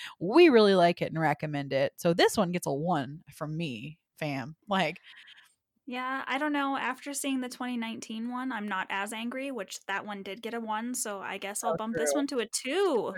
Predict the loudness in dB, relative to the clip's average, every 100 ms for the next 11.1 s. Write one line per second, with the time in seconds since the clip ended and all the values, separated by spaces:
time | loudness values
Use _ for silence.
0 | -4 2 4 6 6 6 4 0 -4 -4
1 | 0 0 0 -2 -4 -4 2 6 8 8
2 | 4 4 4 2 4 4 4 2 4 6
3 | 6 4 2 2 0 -2 -2 2 4 4
4 | 0 -2 -2 -2 -2 -2 -2 -4 -4 -2
5 | -2 -2 -2 0 0 -2 -2 -2 0 -6
6 | -4 -6 -6 -10 -8 -6 -6 -8 -10 -14
7 | -10 -8 -8 -10 -12 _ _ -2 2 2
8 | 2 6 8 8 10 8 8 6 6 4
9 | 2 2 2 2 2 2 0 0 0 0
10 | -2 -4 -4 -6 -4 -2 0 0 0 0
11 | 2